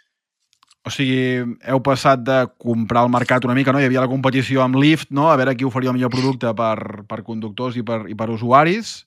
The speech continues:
no? Llavors, a-, aquesta fase ja, ja ha passat, ara ja, amb això que ens expliques, heu optimitzat com,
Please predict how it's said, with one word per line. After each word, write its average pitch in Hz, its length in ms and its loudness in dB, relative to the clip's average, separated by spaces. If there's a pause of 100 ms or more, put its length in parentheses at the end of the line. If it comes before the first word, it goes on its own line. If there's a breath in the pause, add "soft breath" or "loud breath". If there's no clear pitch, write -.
(360 soft breath)
no? 135 240 -4
Llavors, 110 320 -4
a-, 113 140 -8 (100)
aquesta 117 300 -6
fase 120 320 0
ja, 113 160 0 (100)
ja 117 220 0
ha - 60 -4
passat, 135 480 -2
ara 101 160 -4
ja, 110 140 -2 (380)
amb 104 240 -6
això 113 160 -6
que 113 80 0
ens 113 80 -2
expliques, 117 460 -2 (400 loud breath)
heu 117 180 -4
optimitzat 113 580 -2
com, 113 260 -2